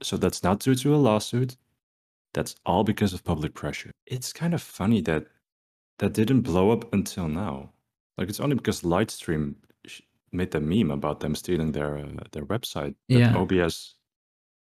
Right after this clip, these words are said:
Speaker 1: gained this much attention about the issue.
Speaker 2: O B S didn't even spoke out about it, spoke up about it.
Speaker 1: Even though they had so much problem with, so many problems with this.
Speaker 2: Yeah, did you, did you read about, like,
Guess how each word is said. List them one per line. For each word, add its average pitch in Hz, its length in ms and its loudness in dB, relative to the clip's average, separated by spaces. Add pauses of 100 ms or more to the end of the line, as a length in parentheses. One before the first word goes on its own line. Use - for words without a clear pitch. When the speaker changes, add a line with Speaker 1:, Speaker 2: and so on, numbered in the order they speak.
Speaker 1:
gained 87 220 0
this - 180 -2
much 87 220 -2
attention - 380 -2
about - 180 -4
the - 120 -4
issue. 127 300 -6 (560)
Speaker 2:
O 151 60 4
B 170 120 6
S 185 100 4
didn't 147 220 4
even 120 220 4
spoke 110 400 0
out 127 200 2
about 98 260 2
it, 98 140 0 (360)
spoke 110 320 -2
up 143 140 -2
about 95 240 0
it. 98 120 -2 (600)
Speaker 1:
Even 156 360 6
though 143 200 6
they 131 120 6
had 123 180 2
so - 440 0
much 127 240 2
problem 131 500 0
with, 82 140 -6 (280)
so - 500 -6
many 127 160 6
problems 117 420 0
with 80 100 -6
this. - 340 -6 (420)
Speaker 2:
Yeah, 127 120 0
did 156 220 -4
you, 156 180 2
did 160 280 -6
you 165 60 2
read 151 160 2
about, 135 280 -2 (120)
like, 123 360 -2